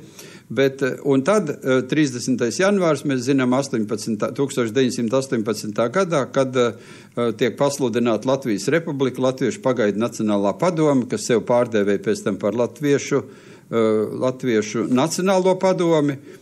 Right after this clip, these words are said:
tātad pasludināja šo Latvijas neatkarību. Un tad otrais viņu jau rudenī pasludināja, eh,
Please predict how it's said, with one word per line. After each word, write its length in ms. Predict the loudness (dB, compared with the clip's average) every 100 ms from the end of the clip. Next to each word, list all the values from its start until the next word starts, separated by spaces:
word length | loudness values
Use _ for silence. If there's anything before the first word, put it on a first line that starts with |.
| -6
tātad 380 | 0 0 2 0
pasludināja 720 | 0 0 0 -2 0 2 2
šo 320 | 2 0 0 2
Latvijas 400 | -2 0 -2 2
neatkarību. 680 | 2 2 0 -2 -2 -4 -2
Un 160 | -2
tad 240 | 2 0 0
otrais 720 | -2 0 0 2 4 2 0
viņu 220 | 0 2 2
jau 520 | 2 0 -2 -6 -2
rudenī 400 | -2 0 0 0
pasludināja, 920 | 0 -2 -2 -2 0 2 2 2 0 -4 -18 -20 -20 -20 -10
eh, 260 | -2 0